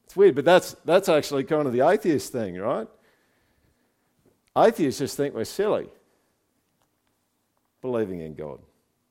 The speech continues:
You know, in, in one sense, let, let me help you out here. I've, I've dug a big hole for you, probably. But let me help you out here. In one sense, to hold to anything means, anything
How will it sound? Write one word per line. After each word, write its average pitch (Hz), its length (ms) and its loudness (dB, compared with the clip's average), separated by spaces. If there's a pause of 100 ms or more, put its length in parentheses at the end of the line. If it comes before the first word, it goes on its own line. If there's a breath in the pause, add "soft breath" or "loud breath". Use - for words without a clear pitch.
(1120)
You 147 80 -6
know, 165 180 2
in, 175 300 0 (1120)
in 160 160 -2
one 196 240 4
sense, 95 320 -6
let, 143 120 -8 (140)
let 113 140 -12
me 92 80 -10
help 87 240 -10
you 73 100 -10
out 71 120 -10
here. 76 180 -12
I've, 82 220 -16
I've 92 120 -14
dug 113 200 -2
a 90 40 -14
big 85 140 -14
hole 85 200 -6
for 73 200 -16
you, 73 80 -14
probably. 73 460 -14 (600)
But 120 120 -10
let 131 120 -4
me 156 80 -8
help 123 220 -6
you 92 140 -6
out 98 100 -4
here. 90 260 -8 (680 soft breath)
In 135 160 -6
one 180 200 -4
sense, 110 420 -10
to 110 120 -10
hold 147 320 -4
to - 160 -14
anything 123 560 -10
means, 98 680 -12 (200)
anything 127 600 -8